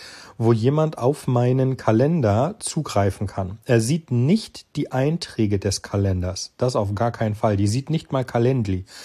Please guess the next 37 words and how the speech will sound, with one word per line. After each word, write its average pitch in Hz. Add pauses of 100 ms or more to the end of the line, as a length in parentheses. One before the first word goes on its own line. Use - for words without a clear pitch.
(240)
Calendly 165
sieht 135
nur 139
das, 135
was 120
es 110
sehen 107
muss, 147
nämlich 127
da 110
ist 107
ein 107
Zeitblock 107
frei 165
und 151
da 101
ist 113
ein 120
Zeitblock 107
belegt. 107 (220)
So. 104 (920)
Und 135
dann 185
kannst 202
du, 165
und 113
das 147
ist -
das -
Smarte 131
daran, 101
du 120
kannst - (140)
alles 165
bei 113
Calendly 113
einstellen. 98